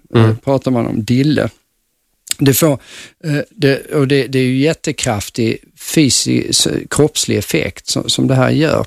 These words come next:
Speaker 1: på en. Det, det innebär någonstans att alla som, som dricker jättemycket kommer att, kommer att drabbas av det här. Och det, det är ett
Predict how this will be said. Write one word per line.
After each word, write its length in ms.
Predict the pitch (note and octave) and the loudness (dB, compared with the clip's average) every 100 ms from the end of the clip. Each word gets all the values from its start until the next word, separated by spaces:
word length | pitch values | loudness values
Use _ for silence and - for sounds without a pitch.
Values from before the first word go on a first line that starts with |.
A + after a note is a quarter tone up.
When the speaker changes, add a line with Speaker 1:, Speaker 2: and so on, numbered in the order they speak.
| - | -4
Speaker 1:
på 80 | B2 | -2
en. 100 | A#2 A#2+ - - - - | -2 -4 -10 -18 -16 2
Det, 200 | C#3+ C#3 | 2 4
det 200 | C#3+ D3+ | 2 2
innebär 400 | F#3 E3+ C3 B2 | 2 0 -2 -2
någonstans 580 | C#3 D3+ C3+ - C3+ A#2+ | -2 -2 -2 -2 -4 -4
att 120 | A#2 | -4
alla 320 | - C#3+ D#3 | -2 0 0
som, 220 | B2+ A#2+ A#2 | 2 0 0
som 200 | - B2+ | 0 0
dricker 340 | E3+ E3 - | 2 0 2
jättemycket 760 | A2+ C3+ - A#2+ A2 - A#2+ - | 2 2 2 2 2 0 -4 -4
kommer 340 | - C3+ G#2 G#2+ | 2 2 4 0
att, 200 | A2 - - - | -2 -8 -20 -2
kommer 280 | D3 A#2 | 2 2
att 100 | G#2+ | 0
drabbas 420 | - B2+ C3 A#2+ A2 | 0 0 0 0 0
av 100 | A2+ | 0
det 60 | |
här. 320 | C3+ F3 A#2+ - | 0 2 0 0
Och 140 | C3+ | 2
det, 220 | C3+ C3+ - | 2 2 0
det 220 | C#3 E3+ | -2 0
är 60 | D#3+ | 0
ett 220 | - - | -4 -14